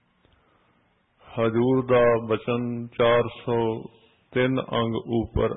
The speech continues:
ਆਸਾ ਰਾਗ ਵਿੱਚ ਗੁਰੂ ਅਰਜਨ ਦੇਵ ਪਾਤਸ਼ਾਹ ਜੀ ਦੇ ਬਚਨ ਹਨ। ਪਹਿਲੇ ਹੀ ਸ਼ਬਦ ਵਿੱਚ ਮਹਾਰਾਜ ਨੇ ਇੱਕ ਪਾਸੇ ਸਾਡਾ ਸੁਭਾਅ ਦੱਸਿਆ ਹੈ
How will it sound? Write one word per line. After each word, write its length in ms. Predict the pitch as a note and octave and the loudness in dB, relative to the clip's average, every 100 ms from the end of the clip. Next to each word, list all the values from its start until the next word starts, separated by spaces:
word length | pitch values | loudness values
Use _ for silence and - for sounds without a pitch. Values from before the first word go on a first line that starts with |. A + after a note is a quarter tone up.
| - | -4
ਆਸਾ 360 | B2 A#2 - C3 | -2 -2 -2 -2
ਰਾਗ 300 | B2+ A2 A2 | 0 2 0
ਵਿੱਚ 640 | A2 A2+ A2 G#2+ - - - _ _ _ _ _ _ _ _ _ _ _ _ _ B2 | 0 -2 -4 -6 -12 -18 -20 _ _ _ _ _ _ _ _ _ _ _ _ _ -6
ਗੁਰੂ 260 | A2 B2 B2+ | 0 0 2
ਅਰਜਨ 480 | B2 A#2 B2+ C3 | 0 0 0 2
ਦੇਵ 220 | A#2+ A#2 A2+ A2 | 2 0 -2 0
ਪਾਤਸ਼ਾਹ 500 | G#2+ G#2+ - A2+ A2 | 2 2 -4 -8 -6
ਜੀ 220 | G#2+ A2 | -4 -4
ਦੇ 160 | G#2+ | -4
ਬਚਨ 400 | G#2+ G2+ G#2+ A2+ | -4 -2 -4 -6
ਹਨ। 300 | G#2+ G2+ F#2+ F#2+ _ _ _ _ _ _ _ _ _ _ _ _ _ _ _ _ _ _ _ _ - | -8 -10 -10 -12 _ _ _ _ _ _ _ _ _ _ _ _ _ _ _ _ _ _ _ _ -4
ਪਹਿਲੇ 420 | B2 C#3 C#3 C#3+ | -2 0 0 -2
ਹੀ 180 | B2+ B2+ | -2 -6
ਸ਼ਬਦ 260 | - A#2 | -2 -2
ਵਿੱਚ 500 | A#2 B2 B2 B2 - | 0 -2 -4 -6 -6
ਮਹਾਰਾਜ 540 | A#2 A#2 A#2+ A#2 A#2 A#2 | -4 -2 0 2 2 0
ਨੇ 340 | A#2+ A#2+ A2+ A2 - _ _ - _ _ _ _ _ _ _ _ _ _ _ C3 | -2 -4 -6 -10 -18 _ _ -20 _ _ _ _ _ _ _ _ _ _ _ -8
ਇੱਕ 180 | C3 B2 | -8 -10
ਪਾਸੇ 640 | - B2+ B2 - C3 B2 | 0 0 0 -4 -4 -4
ਸਾਡਾ 600 | - - A2 A2 A#2+ B2+ | -8 -8 -6 -2 -2 -2
ਸੁਭਾਅ 560 | A#2+ A#2 G#2+ G2 G2+ | -4 -8 -2 0 0
ਦੱਸਿਆ 500 | A2 A2 - - A#2+ | -2 -4 -8 -4 -2
ਹੈ 280 | G2+ G2+ C3+ | -2 -8 -18